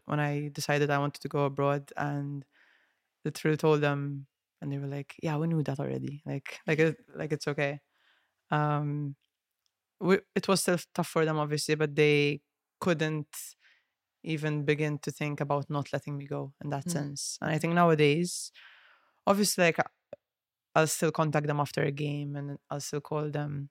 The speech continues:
Speaker 1: but it is different when I can only see them through a phone and I can't actually feel their physical presence. So I think over the years, my kind of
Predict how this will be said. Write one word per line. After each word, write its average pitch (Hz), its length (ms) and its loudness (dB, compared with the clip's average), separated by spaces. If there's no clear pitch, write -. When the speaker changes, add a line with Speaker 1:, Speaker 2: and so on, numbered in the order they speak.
Speaker 1:
but 160 180 0
it - 140 4
is 165 180 0
different 147 680 -2
when 147 680 -2
I 147 120 2
can 151 160 -2
only 151 140 -2
see 151 160 -4
them 147 160 -4
through 147 140 -2
a 147 40 -2
phone 147 300 -2
and 147 100 -4
I 143 80 0
can't 147 300 -2
actually 143 280 -4
feel 151 200 -4
their 143 140 0
physical - 380 -6
presence. 160 600 0
So - 140 4
I 180 60 6
think 185 200 0
over 170 240 6
the 160 120 0
years, 160 580 4
my 151 500 0
kind 156 200 -4
of 147 320 -10